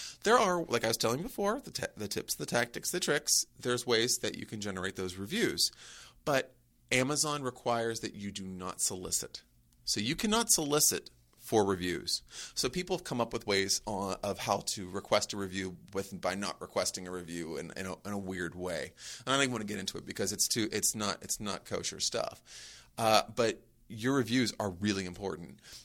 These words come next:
So you have to be very careful that you're not asking people to do reviews for you. So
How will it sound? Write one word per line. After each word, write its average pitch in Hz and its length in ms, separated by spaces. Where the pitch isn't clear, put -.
So 107 420
you 110 200
have 131 100
to 127 80
be 117 80
very 110 340
careful 110 400
that 95 220
you're 104 80
not 101 260
asking 95 360
people 87 260
to 85 80
do 78 220
reviews 78 340
for - 120
you. - 180
So 101 340